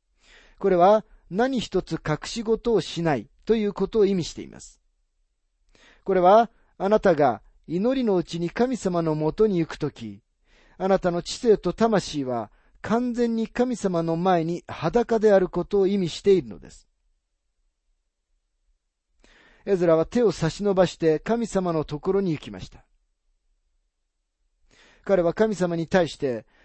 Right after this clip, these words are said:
何一つ隠してはいませんでした。使徒パウロは祈りについてこのように言っています。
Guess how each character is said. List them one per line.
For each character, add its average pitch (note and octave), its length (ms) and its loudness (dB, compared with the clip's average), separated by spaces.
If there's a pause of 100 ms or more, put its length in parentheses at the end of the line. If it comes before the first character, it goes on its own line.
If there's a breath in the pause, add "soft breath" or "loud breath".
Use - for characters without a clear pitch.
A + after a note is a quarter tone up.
(120)
何 A3+ 300 0
一 E3+ 220 -6
つ F3 280 -6
隠 - 280 -10
し - 120 -12
て F3+ 100 -2
は F#3 140 4
い C#3 100 0
ま E3+ 120 0
せ E3 140 -4
ん A#2 80 -8
で - 100 -18
し - 80 -20
た。 - 180 -20 (2000 soft breath)
使 - 120 -12
徒 F#3+ 100 0
パ G#3+ 160 4
ウ G#3 40 2
ロ F3+ 80 0
は E3+ 120 6
祈 A3 280 0
り A3 40 -2
に G3+ 100 -2
つ F#3+ 100 -6
い E3+ 100 -8
て F3+ 140 0
こ - 220 -8
の B3 120 -2
よ C4 120 0
う G#3 40 2
に F#3 80 0
言 - 60 -6
っ - 40 -20
て A#2+ 100 -12
い F#2+ 80 -14
ま - 100 -20
す。 - 200 -20